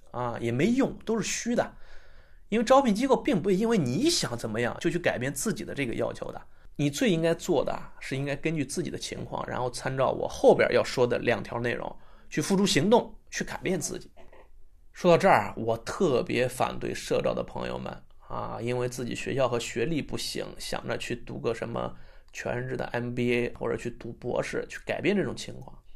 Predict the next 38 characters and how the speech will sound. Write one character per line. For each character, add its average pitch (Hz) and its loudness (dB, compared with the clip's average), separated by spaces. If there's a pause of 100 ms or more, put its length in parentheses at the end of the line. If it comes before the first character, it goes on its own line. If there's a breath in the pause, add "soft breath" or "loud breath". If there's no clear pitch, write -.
(140)
因 160 -2
为 214 6
很 110 -2
多 147 0
年 151 0
轻 151 -2
的 156 0
朋 135 -6
友 147 0
问 214 0
过 - 2
我 - -4
这 - -8
个 - -6
问 117 -4
题， - -16 (240)
我 123 -2
一 185 2
直 131 -2
都 127 4
不 127 -8
建 123 -2
议 - -10
他 - -10
们 62 -8
这 - -10
么 58 -10
做， - -10 (520)
因 165 0
为 247 0
这 240 6
根 269 4
本 135 2
就 - -2
不 - -10
是 - -8 (100)
改 - -2
变， - -8